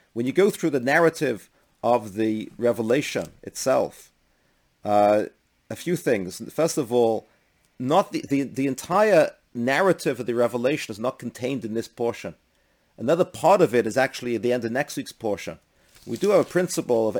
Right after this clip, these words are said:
Ein Mukdim V'Ucha B'Torah, that there's no chronological order in the Torah, so there are many times in the Torah where certain pieces of the story are found elsewhere, and sometimes things are put into a different order for different reasons we're not gonna get into right now.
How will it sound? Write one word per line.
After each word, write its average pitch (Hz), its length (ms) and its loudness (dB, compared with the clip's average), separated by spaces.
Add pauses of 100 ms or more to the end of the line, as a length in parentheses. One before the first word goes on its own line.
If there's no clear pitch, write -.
Ein 143 260 -2
Mukdim 131 400 -4
V'Ucha 127 320 -6
B'Torah, 123 380 -4
that 95 100 -14
there's 104 160 -6
no 131 140 -4
chronological 117 680 -4
order 110 200 -4
in 98 80 -8
the 98 80 -8
Torah, 139 340 -2
so - 140 -10
there 110 180 -4
are 131 240 2 (420)
many 131 300 -2
times 127 380 -2
in 107 80 -10
the 104 80 -6
Torah 131 260 -2
where 104 240 0
certain 113 320 -6
pieces 117 560 -6
of 107 160 -8
the 98 80 -14
story 127 540 -2
are 92 40 -6
found 110 380 -4
elsewhere, 104 540 -4 (440)
and 104 140 -8
sometimes 127 460 -4
things 131 340 -4
are 131 60 0
put 131 260 -4
into 127 180 -6
a 113 40 -6
different 123 320 -6
order 127 260 2
for 113 360 -2 (280)
different 131 320 -4
reasons 117 400 -2
we're 107 60 -6
not 117 100 -2
gonna 107 180 -4
get 113 200 0
into 113 180 -8
right 98 180 -2
now. 113 300 -2